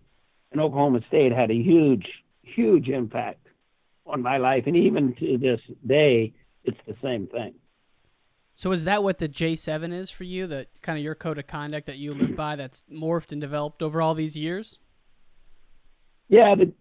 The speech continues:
Speaker 1: <clears throat> the J seven is something is that the intensive camp, um, <clears throat> when I was at, at, uh,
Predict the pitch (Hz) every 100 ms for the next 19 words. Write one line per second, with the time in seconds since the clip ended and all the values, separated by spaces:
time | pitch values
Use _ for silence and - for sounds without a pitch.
0 | _ 226 - - - 226 170 143 185 226
1 | 180 226 185 185 156 123 170 156 165 143
2 | 143 120 123 127 123 117 - _ - 139
3 | 123 208 208 214 - - 135 117 120 -
4 | _ _ _ _ _ 160 120 120 110 -
5 | _ _ _ _ _ - - - - -
6 | 147 160 151 127 143 127 117 - _ _
7 | _ _ _ _ _ _ _ _ - 123
8 | 120 123 143 117 117